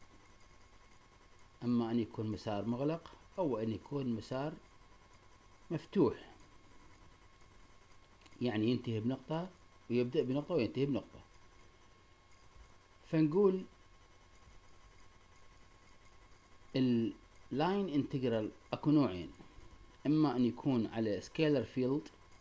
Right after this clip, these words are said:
أو أن يكون على فيكتور فيلد. فالنوع الأول اللي راح ناخذه a line integral of a scalar field along a path C. طبعا السي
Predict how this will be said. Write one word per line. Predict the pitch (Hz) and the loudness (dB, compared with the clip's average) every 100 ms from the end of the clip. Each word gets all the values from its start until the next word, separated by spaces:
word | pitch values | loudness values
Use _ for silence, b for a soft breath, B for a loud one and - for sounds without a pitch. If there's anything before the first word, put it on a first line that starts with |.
| - - - - 151 | -20 -20 -20 -4 0
أو | 135 120 | 0 2
أن | 117 | 2
يكون | 104 - 120 | 0 -2 -2
على | 104 113 139 - 156 | 0 -2 -2 -6 -4
فيكتور | 208 - 143 - - - | -4 -2 -4 -4 -12 -8
فيلد. | 202 127 85 - - - - - - - - - - - 147 | 0 2 0 -10 -20 -20 -20 -20 -20 -20 -20 -20 -20 -4 0
فالنوع | 156 196 180 | 2 2 0
الأول | 151 151 127 | 2 4 4
اللي | 110 | 2
راح | 107 | 0
ناخذه | 120 104 104 98 101 - - - 113 | -2 -4 -4 -6 -6 -16 -20 -8 -2
a | |
line | 131 175 175 127 | 0 2 2 0
integral | 135 - 165 165 160 - - | -2 -2 0 0 -2 -4 -4
of | 123 127 | -4 -4
a | |
scalar | 117 - 160 165 170 - - - - - | -8 -2 0 0 -4 -8 -20 -20 -10 0
field | 170 95 80 - - 120 | 2 2 -4 -18 -8 -2
along | 127 165 185 185 - | 2 2 2 -2 -6
a | 123 | -8
path | 170 175 180 - 180 - | -2 -2 -2 -8 -16 -16
C. | - - 196 113 98 - | -12 -4 0 0 -4 -8
طبعا | 131 110 | -8 -4
السي | 110 - - 175 160 | -6 -8 -4 -2 -2